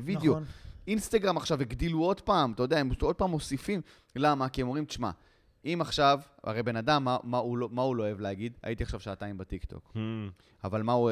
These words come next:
Speaker 1: מה הוא אוהב לעשות? לראות שמונה מאות אלף סרטונים, אחד אחרי השני. אבל אם אתה יכול לגרום ל-, ל-, לסרטון שהוא רואה עכשיו להיות שמונה דקות, במקום עשרים שניות, והוא יראה ארבע סרטונים כאלה, עשית את שלך,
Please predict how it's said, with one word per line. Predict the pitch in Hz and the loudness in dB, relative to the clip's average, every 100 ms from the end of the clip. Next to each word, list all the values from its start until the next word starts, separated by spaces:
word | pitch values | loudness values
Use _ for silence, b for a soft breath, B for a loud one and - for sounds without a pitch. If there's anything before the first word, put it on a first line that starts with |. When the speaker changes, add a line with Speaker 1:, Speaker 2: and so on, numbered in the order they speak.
| 101 | 2
Speaker 1:
מה | 113 | 2
הוא | 113 | 2
אוהב | 104 | 0
לעשות? | 104 107 117 | -4 -4 -8
לראות | 160 175 | -6 -6
שמונה | - 117 117 | -6 -4 -4
מאות | 117 | -2
אלף | 123 - | -4 -6
סרטונים, | 113 123 113 90 | -4 -2 -2 -4
אחד | 113 104 | -2 -2
אחרי | 101 | -2
השני. | 98 107 92 85 b b | -2 -2 -4 -8 b b
אבל | 101 101 131 | -8 -4 -2
אם | 156 | -2
אתה | 113 | -2
יכול | 98 139 120 | -2 -2 -2
לגרום | 101 117 127 | -2 -4 -4
ל-, | 98 82 | -4 -6
ל-, | - 87 90 | -6 -8 -6
לסרטון | 95 - 98 147 135 98 | -8 -8 -4 -2 -2 -4
שהוא | 107 98 | -8 0
רואה | 117 147 | 4 4
עכשיו | 139 110 98 - _ | 2 -4 -8 -12 _
להיות | 120 127 | -2 0
שמונה | - 127 175 180 | -4 -6 -4 -6
דקות, | 110 - 87 - _ _ | -8 -8 -10 -12 _ _
במקום | 107 - 123 120 - _ 113 | -8 -2 -4 -4 -12 _ -12
עשרים | - 165 226 | -6 -4 -4
שניות, | - 110 98 - _ _ | -4 -10 -10 -12 _ _
והוא | 113 | -2
יראה | 120 131 117 | 2 2 2
ארבע | 190 202 | 2 -2
סרטונים | - 131 117 104 98 | -4 -4 -2 -4 -4
כאלה, | 101 92 95 101 - _ _ - - - _ _ - | -6 -4 -6 -8 -14 _ _ -20 -20 -20 _ _ -14
עשית | 98 120 131 | -10 2 2
את | 127 | 4
שלך, | 160 | 4